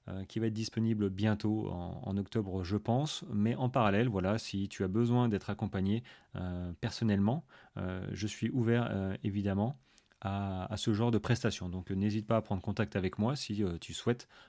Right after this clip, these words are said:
progresser, à apprendre des méthodes, euh, en, en toute sécurité, euh, pour peut-être un objectif, s-,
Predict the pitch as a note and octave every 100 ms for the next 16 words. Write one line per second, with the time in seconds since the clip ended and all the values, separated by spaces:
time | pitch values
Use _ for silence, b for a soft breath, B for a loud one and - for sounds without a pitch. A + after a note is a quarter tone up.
0 | - - A#2+ G#2 G#2 - G#2 A#2+ C3+ -
1 | F#2+ F#2 - G2+ A#2 G#2+ F#2+ F#2+ - G#2
2 | A#2+ B2+ B B - F#2 F2+ E2+ F2+ F#2
3 | F2 E2+ D#2+ - F2+ - - C3+ A#2 F#2+
4 | F2 A2 G3 _ B B B B - F2
5 | F2 - C3 - - - G2+ C#3 - F#2+
6 | E2+ E2+ B2+ F3 - - G#3 D3 -